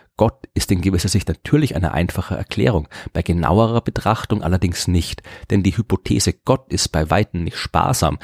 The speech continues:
sie ist eher das Gegenteil von Sparsamkeit. Natürlich kann ein allmächtiges und allwissendes Wesen tatsächlich für alles verantwortlich sein, für das wir keine Erklärung haben. Aber damit das Ganze als echte Hypothese funktioniert, muss man auch erklären können, wo und wie dieses allmächtige und allwissende Wesen herkommt,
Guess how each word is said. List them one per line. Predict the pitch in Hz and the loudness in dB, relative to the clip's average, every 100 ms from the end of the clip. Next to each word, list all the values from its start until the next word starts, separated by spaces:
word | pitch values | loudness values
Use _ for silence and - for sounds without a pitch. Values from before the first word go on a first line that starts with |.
| - - | -12 -4
sie | 101 | -2
ist | 95 | 0
eher | 92 90 | 2 2
das | 82 - | 0 0
Gegenteil | 98 123 120 76 | 2 2 2 0
von | - 80 | 0 -2
Sparsamkeit. | - - - - 87 - - - - - - - | -4 -4 -2 -4 -6 -6 -8 -8 -18 -20 -10 -6
Natürlich | - 120 117 | 2 2 2
kann | - 196 | 2 2
ein | 202 98 | 4 0
allmächtiges | - 87 85 90 - 95 90 95 | 2 2 2 0 -2 -2 0 0
und | |
allwissendes | - 85 85 87 - 98 87 - | 0 0 0 0 0 2 0 0
Wesen | 85 107 | 0 2
tatsächlich | 90 - 104 - 90 | 0 0 0 0 -2
für | - - | -2 2
alles | 95 90 | 2 2
verantwortlich | - - 120 123 117 - - | 0 0 0 0 -2 -2 -4
sein, | - 82 | -2 -2
für | - | -2
das | - 90 | -4 -2
wir | 95 | -2
keine | - 87 | -2 -2
Erklärung | 87 - 98 117 107 | -4 -2 0 2 2
haben. | 90 - - - - - _ - | 2 -2 -8 -16 -20 -20 _ 0
Aber | 90 | 2
damit | 87 120 - | 4 2 0
das | - | -2
Ganze | - 110 - - | 0 0 0 0
als | - - | 0 -2
echte | 110 - | -4 -2
Hypothese | 98 - - 98 92 | -2 -2 -2 0 0
funktioniert, | - 90 - - 87 113 147 - - - - | -2 -4 -4 -4 2 4 4 2 -6 -16 -2
muss | 101 98 | 0 2
man | - | 0
auch | - | 0
erklären | 87 - 85 90 - | -2 0 2 2 2
können, | 101 98 85 87 | 2 2 2 2
wo | 107 | 2
und | 131 92 87 92 | 4 0 -2 -2
wie | 113 | -2
dieses | 117 95 92 | -2 -4 -4
allmächtige | - 85 90 - 87 90 | -2 -2 -2 -2 -2 -2
und | - | 0
allwissende | 87 90 92 87 85 | 0 0 0 -2 -2
Wesen | 87 - | -2 -4
herkommt, | 85 104 135 - 80 | 0 2 2 0 -2